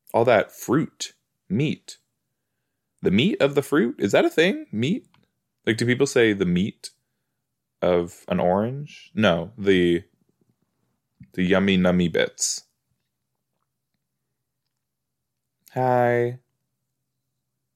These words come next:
Cool.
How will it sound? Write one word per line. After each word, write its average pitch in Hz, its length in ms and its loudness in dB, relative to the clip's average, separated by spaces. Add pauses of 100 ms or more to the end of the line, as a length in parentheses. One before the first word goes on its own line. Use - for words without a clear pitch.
(3250)
Cool. 131 520 0